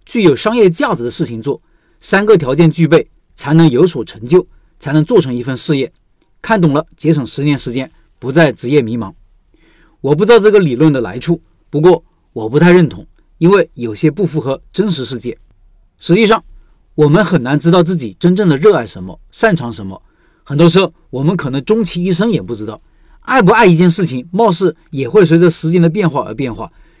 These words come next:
几年前很热爱的事情，现在却不爱了。是否擅长一个东西，关系到能力，而能力是可以培养的，可以从不擅长到擅长。如果停止学习，也可以从擅长到不擅长。一件事情是否有商业价值，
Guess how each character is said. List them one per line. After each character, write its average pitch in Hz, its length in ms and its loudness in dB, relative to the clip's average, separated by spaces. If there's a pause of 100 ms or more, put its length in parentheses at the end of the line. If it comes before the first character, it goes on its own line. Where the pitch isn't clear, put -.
(100)
几 - 160 -4
年 208 180 4
前 185 280 0
很 135 120 -10
热 175 160 2
爱 165 80 2
的 127 80 -4
事 131 160 -6
情， 110 200 -14 (240)
现 196 240 2
在 165 240 2
却 180 180 2
不 135 100 2
爱 170 200 4
了。 101 120 -8 (380)
是 277 220 -2
否 175 120 4
擅 226 280 0
长 151 180 0
一 147 60 0
个 160 80 4
东 180 180 2
西， 165 220 0 (160)
关 196 180 2
系 190 80 -4
到 202 120 4
能 120 200 0
力， 175 180 0 (200)
而 202 100 2
能 165 220 4
力 254 160 -2
是 - 160 -10
可 170 100 2
以 160 60 2
培 - 220 -6
养 160 200 2
的， - 100 -18 (220)
可 220 160 2
以 233 80 2
从 202 240 -4
不 190 100 -2
擅 226 240 0
长 135 200 -8 (140)
到 175 120 0
擅 202 240 0
长。 117 180 -10 (300)
如 247 160 -2
果 277 80 0
停 196 220 -2
止 220 120 -4
学 156 160 4
习， 165 220 -2 (160)
也 147 220 2
可 180 120 6
以 226 60 4
从 175 160 0
擅 254 260 2
长 131 200 -8
到 170 120 -2
不 110 280 -8
擅 202 200 0
长。 101 220 -10 (480)
一 151 100 0
件 233 160 4
事 220 100 -2
情 175 200 2 (180)
是 - 240 -4
否 180 140 0
有 113 120 -6
商 226 240 0
业 226 140 4
价 165 180 2
值， 113 220 -8